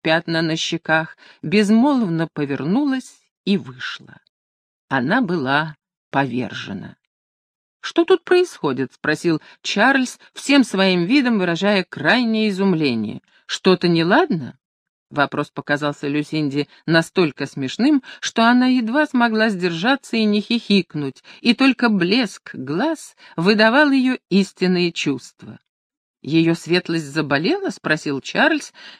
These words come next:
лорда Меридана. «Хочешь, я провожу её домой?» «Она быстро оправится», —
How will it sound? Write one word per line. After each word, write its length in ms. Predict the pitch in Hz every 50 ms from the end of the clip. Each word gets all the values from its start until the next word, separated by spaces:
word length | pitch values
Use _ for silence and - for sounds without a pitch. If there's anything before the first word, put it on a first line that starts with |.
| _ _ _ _
лорда 440 | 160 165 180 196 214 208 185 190 208
Меридана. 720 | 202 180 165 160 147 131 127 117 120 120 - - - - _ _ _ _ _ _ _
«Хочешь, 400 | - 330 453 - - - - 254
я 280 | 220 185 151 151 143 - _ _
провожу 400 | - 175 170 160 170 170 160 151
её 240 | 147 143 143 147 147
домой?» 480 | 139 147 151 139 127 127 113 110 123 _ _ _ _ _ _ _ _ _ _ _ _ _ _
«Она 220 | 240 277 320 320
быстро 400 | 254 208 147 - - - 139 139
оправится», — 800 | 143 - - 135 120 117 123 131 - - - - 156 156 147